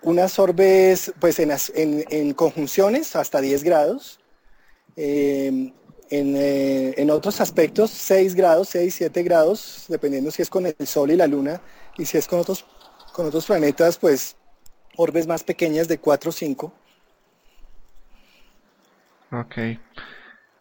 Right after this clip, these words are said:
Speaker 2: Sí, porque sí, en el sistema que nosotros manejamos sí somos un poco más estrictos en los orbes. Pero, pero el concepto, sí, ahí, ahí ya lo que viene es como la mecánica, ¿no? Ya,
Speaker 1: La
Speaker 2: ya.
Speaker 1: mecánica, sí.
Speaker 2: Sí, pero, pero el concepto es el mismo y, y, y
Speaker 1: Y,
Speaker 2: muy
Speaker 1: y es
Speaker 2: valioso.
Speaker 1: como,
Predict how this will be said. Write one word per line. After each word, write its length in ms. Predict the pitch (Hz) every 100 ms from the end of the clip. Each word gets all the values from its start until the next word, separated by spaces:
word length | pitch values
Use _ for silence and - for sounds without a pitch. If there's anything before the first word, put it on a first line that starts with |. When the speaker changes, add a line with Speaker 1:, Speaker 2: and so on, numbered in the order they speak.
| - 127
Speaker 2:
Sí, 80 | 147
porque 320 | 135 - 107
sí, 120 | -
en 80 | 139
el 80 | 120
sistema 240 | 113 120
que 40 | 147
nosotros 180 | 143 147
manejamos 260 | 131 104
sí 80 | 139
somos 240 | 143 143
un 80 | 147
poco 180 | 143 139
más 160 | 131 143
estrictos 480 | 143 139 135 135 143
en 120 | 123
los 160 | 113 113
orbes. 280 | 107 - - - - - - -
Pero, 260 | - 117 113
pero 160 | 120
el 80 | 117
concepto, 400 | 131 131 147 - -
sí, 80 | 240
ahí, 200 | 160 170
ahí 120 | 160
ya 140 | 196
lo 100 | 226 254
que 100 | 185
viene 120 | 160
es 60 | -
como 140 | 208
la 100 | 185
mecánica, 460 | 123 151 113 - 104
¿no? 80 | - -
Ya, 200 | 117 107
Speaker 1:
La 100 | 120
Speaker 2:
ya. 80 | -
Speaker 1:
mecánica, 640 | 139 147 135 127 113 123 120
sí. 400 | - 135 127 -
Speaker 2:
Sí, 160 | 113 117
pero, 300 | - 117 117
pero 140 | 117
el 80 | 110
concepto 400 | 113 110 117 -
es 100 | 139
el 120 | 147
mismo 360 | 143 135 143 156
y, 60 | 123
y, 580 | 90 110 107 104 92 -
y 20 |
Speaker 1:
Y, 20 | 117
Speaker 2:
muy 160 | 170 -
Speaker 1:
y 40 | 180
es 240 | 190 -
Speaker 2:
valioso. 0 |
Speaker 1:
como, 440 | 208 208 190 151